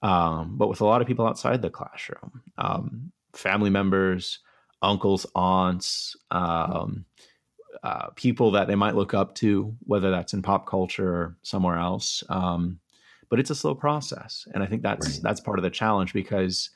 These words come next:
Speaker 1: um, again, I sometimes, and I can imagine this might be relatable to a lot of people, feel very impatient. Um,
Speaker 2: Right.
Speaker 1: but I have to sit there to remind myself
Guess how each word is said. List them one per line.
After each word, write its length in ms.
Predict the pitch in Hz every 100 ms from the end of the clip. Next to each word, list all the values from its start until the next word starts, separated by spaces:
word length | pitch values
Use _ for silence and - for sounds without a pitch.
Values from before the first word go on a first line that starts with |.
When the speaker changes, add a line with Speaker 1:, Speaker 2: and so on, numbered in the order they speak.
| _ _ _ _ _
Speaker 1:
um, 380 | - 92 92 107 -
again, 580 | - 104 107 95 92 98 - _ _ _ _ _ _
I 500 | 101 101 101 101 95 90
sometimes, 720 | - 110 107 107 98 101 98
and 80 | 90
I 60 |
can 140 | - 95
imagine 400 | 92 95 95 92
this 220 | 87 -
might 200 | - -
be 80 | 90
relatable 560 | 87 92 110 90 87
to 80 | -
a 20 |
lot 200 | 85 82
of 80 | -
people, 400 | 87 - 113 95 - - _ _
feel 260 | - 113 98
very 320 | 92 90 87
impatient. 720 | 80 - 107 113 - - - _ _ _ _ _ _ _ _
Um, 320 | 95 92 85
Speaker 2:
Right. 220 | 85 82 - _
Speaker 1:
but 160 | 101 98
I 60 |
have 320 | - 98 -
to 140 | - 98
sit 480 | - - 107 98 -
there 240 | 95 87
to 180 | - 95
remind 380 | 92 87 92 90
myself 540 | 90 - 90 85 -